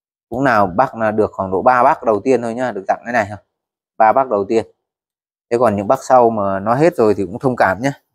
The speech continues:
không có lại đợi mai. Thì đợi mai nếu mà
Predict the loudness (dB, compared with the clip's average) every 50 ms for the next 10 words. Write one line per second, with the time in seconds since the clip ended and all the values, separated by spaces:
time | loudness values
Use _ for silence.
0 | _ -12 -6 0 2 2 2 2 0 0 2 2 2 2 2 2 0 0 0 -2
1 | _ _ _ _ _ _ _ _ _ _ _ _ _ _ _ -6 -4 0 2 2
2 | 2 2 2 0 0 2 2 2 0 0 0 0